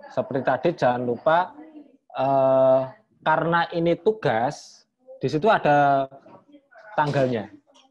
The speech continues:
Mau dipublish kapan gitu loh. Nah, seperti yang saya presentasikan di sesi pertama, misalkan ini kita publish hari ini,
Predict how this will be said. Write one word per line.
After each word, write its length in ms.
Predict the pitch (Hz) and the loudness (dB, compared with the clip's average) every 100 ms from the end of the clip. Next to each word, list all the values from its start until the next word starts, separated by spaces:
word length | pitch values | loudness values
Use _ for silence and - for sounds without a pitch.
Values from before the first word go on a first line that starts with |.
| _ - - _ _ _ _ _ _ _ - 135 | _ -20 -20 _ _ _ _ _ _ _ -10 -2
Mau 320 | 143 151 151 | 2 2 2
dipublish 640 | 156 151 151 143 - 151 | 0 0 -2 -2 -4 -4
kapan 540 | 180 180 151 143 135 101 | -2 -2 -2 -4 -8 -14
gitu 160 | 98 | -16
loh. 80 | - - - - _ _ 262 _ 554 _ _ _ _ _ _ 110 | -20 -20 -20 -20 _ _ _ _ -20 _ _ _ _ _ _ -10
Nah, 160 | 104 | -8
seperti 320 | - 151 156 | -8 -4 0
yang 160 | 190 175 | 2 0
saya 240 | 170 170 | 0 0
presentasikan 560 | 160 160 160 156 160 160 | 0 -4 -2 -2 -2 -4
di 80 | 135 | -4
sesi 240 | 147 147 | -4 -4
pertama, 480 | - 135 123 156 175 - _ _ _ - | -4 -2 -2 -2 -4 -8 _ _ _ -12
misalkan 800 | 131 - 135 131 160 160 165 165 - | -10 -4 -4 -2 -2 -2 -4 -14 -14
ini 320 | 127 143 147 | -10 -8 -8
kita 240 | 139 131 | -8 -10
publish 840 | 127 127 120 _ - 139 143 135 117 | -8 -8 -8 _ -6 -4 -2 -4 -8
hari 420 | 113 120 127 117 | -10 -8 -10 -10
ini, 400 | 123 147 160 | -6 -6 -6